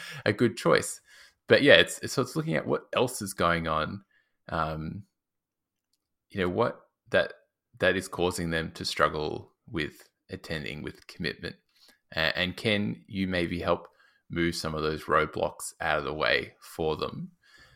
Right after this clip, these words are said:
Um, and then, yeah, like we said at the start,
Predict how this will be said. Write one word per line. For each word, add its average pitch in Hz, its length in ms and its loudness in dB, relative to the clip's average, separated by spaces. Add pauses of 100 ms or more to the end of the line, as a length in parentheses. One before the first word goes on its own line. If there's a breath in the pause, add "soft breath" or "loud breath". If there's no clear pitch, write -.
(220 soft breath)
Um, 71 500 -4 (640)
and 92 140 -6
then, 110 120 -4
yeah, 90 160 -2
like - 180 -8
we 120 80 -8
said 123 160 -4
at - 60 -8
the - 60 -12
start, - 380 -4